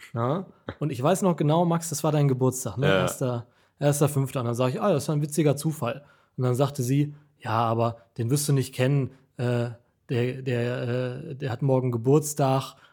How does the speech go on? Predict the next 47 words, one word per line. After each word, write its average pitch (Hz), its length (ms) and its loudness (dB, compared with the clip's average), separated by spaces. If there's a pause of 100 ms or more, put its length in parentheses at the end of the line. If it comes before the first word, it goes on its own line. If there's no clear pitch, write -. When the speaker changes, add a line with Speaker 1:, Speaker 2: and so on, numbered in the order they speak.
(120)
Speaker 1:
und 131 120 -4
der 120 80 0
macht 127 220 -2
das 131 80 -2
irgendwie 135 220 0
mit 127 140 -2
Freunden." 135 340 0
Und 113 40 -4
ich 104 80 -10
so, 101 320 -6
"Was, 156 260 0
Alter?" 131 380 -6
Speaker 2:
<laughs> - 520 -6
Speaker 1:
Und 135 100 0
dann 123 100 2
haben 147 140 4
wir 160 100 8
rausgefunden, 170 680 4
dass 127 200 0
dein 156 260 2
Vater 180 560 0
was - 160 -6
mit 165 100 -8
meiner 151 380 0
damaligen 156 460 -2
Nachbarin 117 500 -6
hat. 107 160 -6 (320)
Speaker 2:
<laughs> - 320 -8
Speaker 1:
Ja? 143 160 0
Und 156 500 -4
wir 170 60 8
leben 180 260 6
einfach 165 220 0
in 147 100 2
Düsseldorf 151 420 4
mit 147 140 2
irgendwie 151 200 0
sechshunderttausend 151 760 2
Einwohnern, 123 540 0
Alter. 127 200 -4
Was 131 120 -4
ist - 60 -14
das 165 140 0
für - 140 0
ein 156 40 2
Zufall? - 520 -6 (1200)
Ja. - 260 -10